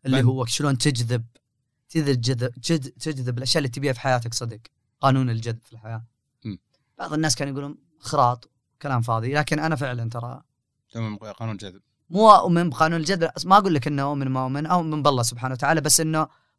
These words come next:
Speaker 1: أؤمن فعلًا بالشيء ال-، الرسول قالها ترى. "ليس خيركم من ترك دنيا لآخرته وآخرته إلى دنياه، ولكن خيركم من أخذ من هذه وهذه.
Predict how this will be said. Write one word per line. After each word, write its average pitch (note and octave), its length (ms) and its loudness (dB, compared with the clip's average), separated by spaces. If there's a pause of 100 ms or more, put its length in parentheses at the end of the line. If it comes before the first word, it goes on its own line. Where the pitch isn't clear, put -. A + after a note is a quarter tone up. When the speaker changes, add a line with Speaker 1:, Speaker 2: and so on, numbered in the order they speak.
Speaker 1:
أؤمن F3+ 300 6
فعلًا D3 380 0
بالشيء C#3 420 0
ال-، A#2 240 -4 (340)
الرسول D#3+ 440 4
قالها A#2+ 180 4
ترى. A2+ 260 -6 (840)
"ليس E3 220 8
خيركم D#3+ 480 0
من D3+ 100 -4
ترك D3 280 -6
دنيا C#3+ 320 -4
لآخرته D3 680 -4
وآخرته C3 520 -4
إلى A#2 140 0
دنياه، B2 440 -4
ولكن C#3 640 -6
خيركم C3 420 -6
من B2+ 100 -2
أخذ C3 260 -6
من C3 140 -4
هذه E3 580 -4 (580)
وهذه. A#2 380 2